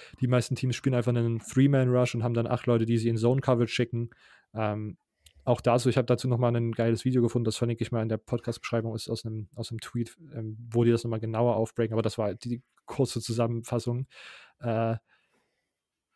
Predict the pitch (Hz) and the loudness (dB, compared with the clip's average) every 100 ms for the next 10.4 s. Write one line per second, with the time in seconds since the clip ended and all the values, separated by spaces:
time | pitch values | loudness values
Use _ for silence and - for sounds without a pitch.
0 | _ 123 135 131 117 120 135 147 143 - | _ 2 6 6 6 4 4 4 2 4
1 | 151 147 147 147 151 143 135 127 - 123 | 4 4 6 6 6 6 6 2 0 4
2 | 127 139 123 127 - 131 123 123 120 117 | 4 4 4 4 4 2 2 0 -2 -4
3 | - 139 143 139 147 135 135 - 135 135 | -4 -2 2 4 4 0 2 4 6 6
4 | 135 127 131 131 131 123 113 131 139 143 | 6 4 4 4 4 4 4 4 2 0
5 | 147 147 147 120 120 120 123 120 117 120 | 2 2 2 4 4 4 4 4 4 4
6 | 123 - - 117 117 - _ - - - | 4 0 -6 -4 -4 -8 _ -20 -20 -20
7 | - - _ _ _ - - 131 - 143 | -20 -20 _ _ _ -4 4 4 6 6
8 | 127 123 - 127 - 123 139 147 156 143 | 6 4 2 2 2 4 4 8 8 8
9 | 147 147 143 139 139 135 139 135 131 123 | 6 4 6 6 6 6 4 6 4 2
10 | 110 110 - | -2 -6 -10